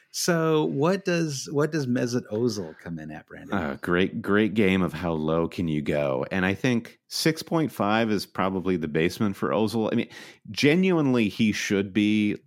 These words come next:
Speaker 2: like, a five point oh bench fodder player. He is
Speaker 1: <laughs> Four point five.
Speaker 2: basically, he's a Todd Cantwell midfielder. But the, here's the, here's the problem that
Speaker 1: It's
Speaker 2: F P L
Speaker 1: disrespectful
Speaker 2: has.
Speaker 1: to Todd Cantwell.
Speaker 2: <laughs> It is.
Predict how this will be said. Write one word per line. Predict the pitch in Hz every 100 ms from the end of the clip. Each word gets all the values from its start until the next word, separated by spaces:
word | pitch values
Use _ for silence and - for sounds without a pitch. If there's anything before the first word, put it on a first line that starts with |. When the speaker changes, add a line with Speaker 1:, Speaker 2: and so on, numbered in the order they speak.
| -
Speaker 2:
like, | 80 73 - _
a | 85
five | - 98 90 90 90
point | - 101 92 80
oh | - 73 76 76
bench | 73 73 73 80 -
fodder | - 82 82 82 82 80 - _ - - -
player. | 101 98 101 104 135
He | - 190
is |
Speaker 1:
<laughs> | 175
Four |
point | 160 165 156
five. | 170
Speaker 2:
basically, | 143 123 - - -
he's | 139
a | 127
Todd | - - 139 135 120
Cantwell | 127 107 95 80 69 65 - -
midfielder. | 95 85 - 76 65 64 - - - -
But | 135
the, | - 135
here's | - 156 180 160 131
the, | 127 120
here's | 160 170
the | -
problem | - 135 139 139 120
that | 98 -
Speaker 1:
It's | 104
Speaker 2:
F | -
P | 101
L |
Speaker 1:
disrespectful | 185 120 240
Speaker 2:
has. | -
Speaker 1:
to | -
Todd | 104
Cantwell. | - 135 127 90 82 -
Speaker 2:
<laughs> | _ -
It | 135
is. | 185 190 208 127 -